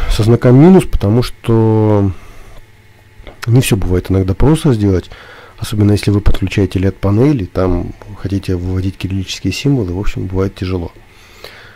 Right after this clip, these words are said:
Если у нас формируется команда on, то есть то, что мы получили, а ей соответствует,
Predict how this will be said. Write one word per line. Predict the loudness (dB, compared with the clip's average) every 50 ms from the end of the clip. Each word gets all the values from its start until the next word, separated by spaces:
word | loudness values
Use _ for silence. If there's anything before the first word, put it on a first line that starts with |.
| -20 -20 -20 -20 -20 -20 -20 -20 -20 _ -20 _ _ -20 -20 -20 -20 -20 -12 -6 -2
Если | 2 2 2 4 4 4
у | 6
нас | 6 4 2 -2 -8 -12 -12 -12 -12 -10 -8 -8
формируется | -8 -4 0 2 4 4 4 4 2 2 0 0 -2 -2
команда | -2 0 2 2 4 4 4 4 2 2 2 2 2 0 -2 -4 -8 -14 _ -10 _
on, | 0 2 4 4 4 2 0 -2 -4
то | -2 -2
есть | -2 -4 -6 -4
то, | -2 -2 0
что | -2 -4 -6 -4 -2 0
мы | 2 2 2 0
получили, | 0 0 0 0 -2 -4 -4 -2 -2 -2 -2 -2 -4 -6 -12 -14 -8
а | -4 -2
ей | 0 2 0 0
соответствует, | 0 0 -2 -2 -2 -2 -2 -2 -2 -4 -6 -8 -4 -2 -2 -2 -2 -4